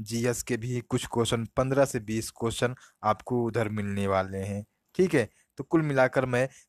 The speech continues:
चालीस से पैंतालीस क्वेश्चन आपको कवर कराने वाला हूँ ग्रामीण विकास एवं परिवेश से, तो मेरे साथ जुड़े रहिए, ठीक है। आज के इस वीडियो में बताऊँगा ग्राम क्या है, ठीक है, ग्राम और गांव किसे कहते हैं, ग्रामीण परिवेश क्या है,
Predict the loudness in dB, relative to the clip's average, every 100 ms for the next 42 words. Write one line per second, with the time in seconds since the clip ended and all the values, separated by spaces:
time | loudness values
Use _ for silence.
0 | 2 4 4 0 -4 -4 -2 -2 -2 -8
1 | -6 -4 -4 -8 -10 -20 0 0 0 0
2 | 0 0 -6 _ 0 0 0 2 2 2
3 | 2 2 2 -2 0 0 0 -2 -4 0
4 | 2 2 -2 -6 -6 -6 -4 -2 -2 -2
5 | -4 -4 -8 -8 -6 0 4 4 4 2
6 | 2 0 0 0 -4 -8 -12 _ _ _
7 | _ _ _ _ -6 2 2 2 -2 -10
8 | -10 0 0 4 2 4 4 4 4 4
9 | 4 6 6 6 4 4 0 _ _ _
10 | -2 4 4 2 0 4 4 4 2 -2
11 | -4 _ _ _ 0 0 0 2 4 4
12 | 4 4 4 0 -10 _ 0 2 2 -2
13 | -6 -2 -2 -2 -4 -4 2 2 4 -2
14 | 0 0 2 0 0 2 2 2